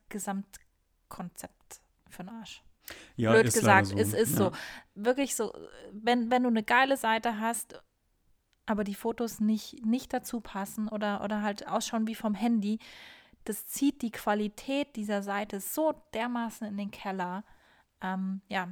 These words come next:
Speaker 1: deswegen sind einfach gute Imagefotos oder halt auch, wenn man jetzt, ähm, selber irgendwie einen Blog oder sowas schreibt,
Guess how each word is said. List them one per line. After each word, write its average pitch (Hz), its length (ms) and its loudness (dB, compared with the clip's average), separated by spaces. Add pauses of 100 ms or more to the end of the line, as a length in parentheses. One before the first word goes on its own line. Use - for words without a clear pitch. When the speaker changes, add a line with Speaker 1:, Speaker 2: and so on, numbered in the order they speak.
Speaker 1:
deswegen 202 520 -4
sind 202 300 -6
einfach 190 440 -8
gute 196 220 -10
Imagefotos 220 600 -6
oder 202 240 -8
halt 196 200 -6
auch, - 180 -4
wenn 202 80 -8
man 202 120 -4
jetzt, 202 280 -10
ähm, 190 340 -6 (540)
selber 214 380 0
irgendwie 202 220 0
einen 196 100 -2
Blog 226 260 0
oder 220 180 -2
sowas 208 380 -6
schreibt, 202 320 -4